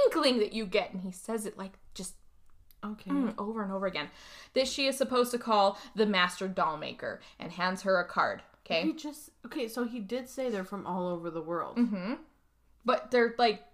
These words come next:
Speaker 1: made by the same fucking guy.
Speaker 2: What? What?
Speaker 1: I don't know.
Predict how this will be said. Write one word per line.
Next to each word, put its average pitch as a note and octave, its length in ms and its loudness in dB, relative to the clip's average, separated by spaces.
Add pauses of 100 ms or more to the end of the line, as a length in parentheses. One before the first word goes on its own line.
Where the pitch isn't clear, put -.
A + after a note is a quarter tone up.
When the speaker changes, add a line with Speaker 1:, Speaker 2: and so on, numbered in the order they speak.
(100)
Speaker 1:
made A3 640 6 (160)
by G#3+ 120 4
the A#3+ 100 4
same B3+ 280 -2
fucking D4 300 -4
guy. E4 460 4 (460)
Speaker 2:
What? D4 180 -18
What? A#3+ 340 -10
Speaker 1:
I B3 120 0
don't F4+ 260 6
know. F#4 460 -2